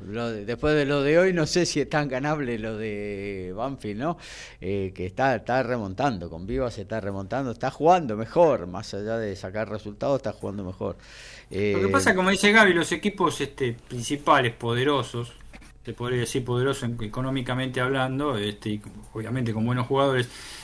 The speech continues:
Speaker 2: que entran en esas rachas, como dice Horacio, de los últimos ocho partidos, ganar seis,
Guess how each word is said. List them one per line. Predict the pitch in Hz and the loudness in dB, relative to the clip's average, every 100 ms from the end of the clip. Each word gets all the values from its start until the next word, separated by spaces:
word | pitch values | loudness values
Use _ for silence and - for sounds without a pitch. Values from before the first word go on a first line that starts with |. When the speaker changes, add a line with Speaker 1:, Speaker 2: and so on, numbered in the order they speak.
| - | -2
Speaker 2:
que | 139 160 | 6 6
entran | 165 165 | 6 4
en | |
esas | 160 147 143 | 6 4 4
rachas, | 156 151 | 4 4
como | 135 139 | 2 2
dice | 135 | 2
Horacio, | 135 143 139 120 | 2 4 4 0
de | |
los | 117 | 0
últimos | 127 127 131 | -2 -2 -2
ocho | 123 120 | -2 -2
partidos, | 123 120 135 123 | -2 2 4 4
ganar | 123 139 | 4 2
seis, | - 131 | 2 0